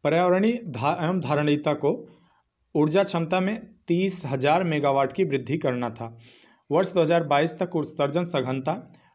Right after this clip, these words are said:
दो हज़ार पाँच के स्तर से बीस से पच्चीस प्रतिशत तक घटाना। योजना अवधि में प्रतिवर्ष एक मिलियन हेक्टेयर हरित क्षेत्र की वृद्धि करना। सेवा प्रदायगी योजना के अंत तक नब्बे प्रतिशत भारतीय परिवारों तक बैंकिंग सेवा उपलब्ध कराना।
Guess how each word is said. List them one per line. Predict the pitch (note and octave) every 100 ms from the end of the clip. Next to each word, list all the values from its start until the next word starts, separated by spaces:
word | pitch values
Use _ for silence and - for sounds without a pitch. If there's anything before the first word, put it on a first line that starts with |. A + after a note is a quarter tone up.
| -
दो | C#3+
हज़ार | E3+
पाँच | E3+ D3+ D#3
के | E3+ D3+
स्तर | D#3+ D#3
से | G3
बीस | D3+ D3+ D#3
से | F#3
पच्चीस | F#3+ - E3 E3
प्रतिशत | C#3 - C3
तक | F3+
घटाना। | D#3 C3+ B2+ A#2+ A#2 - _ _ _
योजना | C#3 E3 D#3+ G3+
अवधि | G#3 D3+ D#3
में | F3+ F#3
प्रतिवर्ष | E3+ E3 F3+ F3+ -
एक | F3+ G#3
मिलियन | F#3+ D#3 D#3+
हेक्टेयर | C#3 C3+ C#3+ D#3
हरित | C3 C#3 E3+
क्षेत्र | D#3+ C3+ C3
की | F3
वृद्धि | D3 A#2+ B2+ F3 - -
करना। | C3 B2 A#2 A#2 _ _ _ _ _ -
सेवा | - E3 F#3
प्रदायगी | F3+ D#3+ C#3 C#3 C3+ F3+ - - _ _ _
योजना | C3 E3 E3+ G#3 A3+
के | G#3
अंत | F#3+ E3 F3
तक | F3 F3
नब्बे | D3+ D3 F3+
प्रतिशत | E3+ F3+
भारतीय | D#3 B2+ C#3 F#3
परिवारों | F3 D3 C#3+ C#3+
तक | D3+
बैंकिंग | F3 C#3+ C#3 E3+
सेवा | E3 C#3+ C#3
उपलब्ध | D#3 D3+ C#3+ D3+
कराना। | C#3 A#2+ A#2+ A#2+